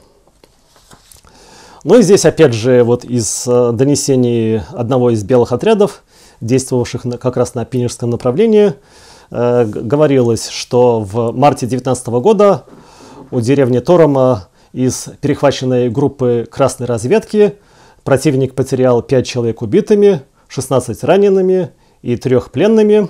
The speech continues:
Ну а дальше идёт такая, значит, замечательная фраза: «Раненые и пленные после допроса умерли». Ну, видимо, значит, как-то вот с-, с-, э, само собой получилось, что вот взяли, почему-то умерли.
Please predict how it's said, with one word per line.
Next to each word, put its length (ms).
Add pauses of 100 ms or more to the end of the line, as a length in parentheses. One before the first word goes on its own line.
(680)
Ну 80
а 40
дальше 360
идёт 200
такая, 380
значит, 220
замечательная 500
фраза: 600 (680)
«Раненые 640
и 140
пленные 640 (240)
после 260
допроса 600
умерли». 600 (1600)
Ну, 180
видимо, 560
значит, 380
как-то 280
вот 100
с-, 60
с-, 420 (220)
э, 480
само 220
собой 260
получилось, 500
что 160
вот 100
взяли, 280
почему-то 440
умерли. 440